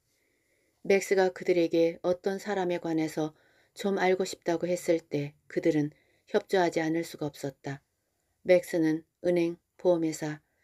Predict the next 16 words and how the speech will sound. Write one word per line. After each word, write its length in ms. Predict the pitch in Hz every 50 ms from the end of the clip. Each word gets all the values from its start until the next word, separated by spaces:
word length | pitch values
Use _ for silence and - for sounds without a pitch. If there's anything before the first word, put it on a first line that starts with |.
| _ _
신용금고, 760 | - - - 208 202 190 190 180 165 151 147 143 143 143 143 - _ _ _ _ _ _ _ _ _ _
증권거래소 920 | - - 220 202 202 - 196 190 190 190 - 190 180 180 175 175 180 175
등을 340 | 170 - 170 165 165 165 170
방문하는 640 | 170 - 175 175 170 180 180 180 180 165 160 151 151
데 220 | 151 151 151 151 _ _ _ _ -
이틀을 360 | 185 185 - 196 185 185 -
보냈다. 540 | - 165 147 143 143 _ - - 143 143 - _ _ _ _ _ _ _ _ _ _ _ _ _ _ _ _ _ _ _
그는 340 | - - 208 202 190 196 196
그런 260 | - - 202 196 190
장소에서 800 | 190 202 190 185 180 - 180 175 165 165 160 - 165 165 165 165 _
그런 240 | - - 185 180 180
사람들과 760 | 180 208 202 185 175 170 165 160 156 156 - 160 156 156 151 _ _ _ _ _ _ -
얘기하는 580 | 180 175 170 170 185 175 180 185 180 180 175
데는 380 | 160 160 151 147 151 151 156 151 _ _ _ _ _
흥미가 400 | - 220 208 202 196 180 180 165
없었다. 540 | 151 - - 147 143 _ - 147 143 147